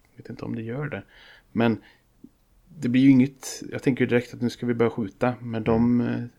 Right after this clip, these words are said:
Speaker 1: säger bara typ stopp, gå inte närmare, vad i
Speaker 2: Mm.
Speaker 1: fan gör du här och hur hittar du oss?
Speaker 2: Mm.
Speaker 1: Och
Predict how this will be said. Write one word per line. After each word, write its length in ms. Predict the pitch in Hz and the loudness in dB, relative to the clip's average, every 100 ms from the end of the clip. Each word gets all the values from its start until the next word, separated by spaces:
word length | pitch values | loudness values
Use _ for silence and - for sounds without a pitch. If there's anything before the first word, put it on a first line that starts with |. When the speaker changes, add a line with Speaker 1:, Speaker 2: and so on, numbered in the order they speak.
| _ | _
Speaker 1:
säger 240 | - 107 | -4 -4
bara 160 | 110 107 | -4 -8
typ 180 | - - | -6 0
stopp, 240 | 151 - _ _ _ _ | 0 0 _ _ _ _
gå 120 | - | -10
inte 140 | 120 123 | -8 -6
närmare, 380 | 123 117 113 120 | -6 -6 -10 -6
vad 200 | 120 120 | -4 -2
i 60 | |
Speaker 2:
Mm. 140 | 120 120 | -4 -6
Speaker 1:
fan 240 | 120 117 | -6 -6
gör 80 | 120 | -6
du 140 | 117 | -8
här 240 | 117 107 113 | -10 -10 -8
och 60 | 117 | -8
hur 240 | 113 113 | -6 -8
hittar 240 | 117 - 101 | -10 -8 -8
du 60 | |
oss? 320 | 95 - - - _ - | -8 -10 -14 -18 _ -12
Speaker 2:
Mm. 160 | 85 87 _ _ _ _ _ _ _ - | -10 -10 _ _ _ _ _ _ _ -16
Speaker 1:
Och 200 | - | -16